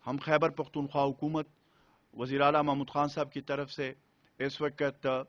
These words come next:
एक बड़े सियासी लीडर थे, पाए के लीडर थे, उनकी कमी हम सब पूरे पाकिस्तान की लिए, अ, हम सब गमज़दा है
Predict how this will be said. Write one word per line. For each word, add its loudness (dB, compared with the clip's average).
एक -10
बड़े 2
सियासी 0
लीडर -2
थे, -8
पाए 4
के -6
लीडर -4
थे, -12
उनकी -6
कमी 2
हम 0
सब 2
पूरे 4
पाकिस्तान 0
की 0
लिए, 4
अ, 0
हम -4
सब 4
गमज़दा 4
है -2